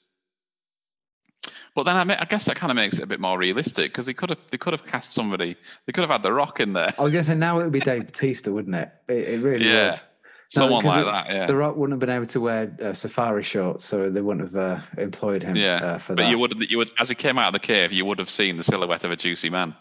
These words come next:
Speaker 2: Yeah. <laughs>
Speaker 1: Wouldn't you?
Speaker 2: You definitely would. Definitely would. But no, uh, wh-, which, and you're kind of right. May-, may-, maybe it is right, because n-, I think if we're doing it now, I think it would be someone like that.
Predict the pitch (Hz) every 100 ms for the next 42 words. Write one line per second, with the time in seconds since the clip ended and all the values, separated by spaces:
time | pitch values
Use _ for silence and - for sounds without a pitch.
0 | _ 143 143 135 135 - - - - -
1 | - - 104 87 85 - - _ _ _
2 | _ _ - - 202 - 131 - - -
3 | 107 101 104 147 135 117 101 95 101 92
4 | - _ _ _ - - 156 180 165 151
5 | 156 170 165 - - 160 156 - - -
6 | _ _ _ _ _ - - 185 156 156
7 | 175 147 120 123 120 113 123 127 131 127
8 | 123 123 117 107 - 101 95 92 92 104
9 | 117 107 117 156 131 - 160 151 120 123
10 | 123 107 104 113 98 92 117 107 107 113
11 | 113 98 107 87 82 78 - 135 -